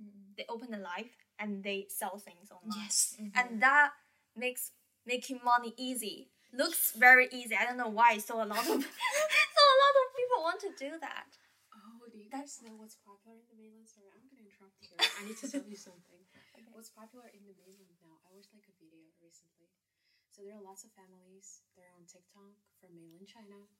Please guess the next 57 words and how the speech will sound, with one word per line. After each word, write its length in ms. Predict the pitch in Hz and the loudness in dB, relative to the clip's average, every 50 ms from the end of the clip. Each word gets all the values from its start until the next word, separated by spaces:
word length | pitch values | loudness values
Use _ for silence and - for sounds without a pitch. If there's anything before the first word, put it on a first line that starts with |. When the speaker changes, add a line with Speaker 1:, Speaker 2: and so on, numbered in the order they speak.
| _ _ | _ _
Speaker 4:
and 80 | _ 196 | _ -20
they 80 | 202 | -20
have 160 | 196 196 196 202 | -20 -20 -20 -20
those 160 | 214 208 208 | -20 -20 -20
TikToks 480 | - 233 226 _ 208 196 185 - - | -20 -20 -20 _ -20 -20 -20 -20 -20
are, 80 | 185 185 185 180 | -20 -20 -20 -20
like, 80 | 180 | -20
super 320 | - - - 190 - 185 180 _ _ _ | -20 -20 -20 -20 -20 -20 -20 _ _ _
poor. 240 | 202 196 185 175 175 _ | -20 -20 -20 -20 -20 _
Then 80 | 185 180 | -20 -20
they 160 | 190 185 180 | -20 -20 -20
show 120 | - 185 175 | -20 -20 -20
their, 80 | 175 175 170 | -20 -20 -20
like, 120 | 170 170 _ 180 | -20 -20 _ -20
ordinary 400 | 175 180 180 175 175 170 170 165 | -20 _ -20 -20 -20 -20 -20 -20
life 240 | 170 180 185 185 _ 175 | -20 _ _ _ _ _
every 160 | 175 170 185 185 180 | _ _ _ _ _
day, 240 | 185 190 190 190 _ _ _ _ _ _ _ _ _ _ | _ _ _ _ _ _ _ _ _ _ _ _ _ _
how 80 | 175 170 | -20 -20
miserable 480 | 165 180 196 202 214 214 208 208 208 | -16 -14 -14 -16 -16 -18 -20 -20 -20
they 240 | 202 202 202 202 196 | -20 -18 -16 -16 -16
are, 80 | 196 196 | -16 -18
how 160 | 190 180 170 170 - | -20 -20 -20 -20 -20
bad 160 | 175 180 196 | -20 -20 -18
it 80 | 185 | -14
is. 160 | 190 196 190 - - _ _ - _ _ _ 190 | -14 -14 -14 -14 -20 _ _ -20 _ _ _ -20
In 80 | 185 180 180 | -20 -20 -20
reality, 720 | 175 175 175 185 202 220 226 226 - 165 156 151 _ _ _ _ _ _ _ _ _ _ _ _ _ _ _ _ _ _ _ _ | -20 -20 -20 -20 -20 -20 _ -20 -20 -20 -20 _ _ _ _ _ _ _ _ _ _ _ _ _ _ _ _ _ _ _ _ _
they 120 | 196 196 196 | -16 -14 -12
do 80 | 202 202 196 | -10 -12 -12
that 120 | 196 196 196 | -12 -16 -18
to 80 | 202 _ | -20 _
promote 320 | _ 190 185 185 180 175 | _ -20 -20 -20 -20 -20
their 160 | 180 180 180 180 | -20 -20 -20 _
products 320 | _ 240 233 202 190 185 | _ -20 -20 -20 -20 -20
'cause, 160 | _ - - | _ -20 -20
like, 240 | 175 175 185 190 185 _ _ _ | -20 -20 -20 -20 _ _ _ _
they 80 | 190 196 | -20 -20
kinda, 240 | - 190 185 180 180 180 | -20 -20 -20 -20 _ _
you 160 | 190 196 208 | -20 -20 -18
know, 120 | 202 196 196 196 | -18 -18 -16 -16
the 80 | 196 185 | -16 -16
link's 280 | 190 190 190 196 - - | -16 -14 -14 -14 -14 -14
right 160 | 196 196 196 196 | -16 -20 -20 -20
there, 160 | 220 240 233 220 | -20 -20 -20 -20
so 120 | 196 - 214 | -20 -20 -20
you 80 | 202 | -20
can 120 | 196 196 196 196 | _ -18 -18 -18
go 80 | 196 | -18
ahead 160 | 190 196 190 | -18 -18 -20
and 120 | 190 185 185 175 | -20 -20 -20 -20
buy, 160 | 175 180 185 | -20 -20 -20
you 120 | 185 190 190 | -20 -20 -20
know, 80 | 190 185 | -18 -18
whatever 280 | 190 190 190 185 190 | -16 -16 -14 -12 -12
I'm 120 | 196 196 202 | -10 -8 -8
selling. 280 | 196 - - - - | -8 0 0 2 2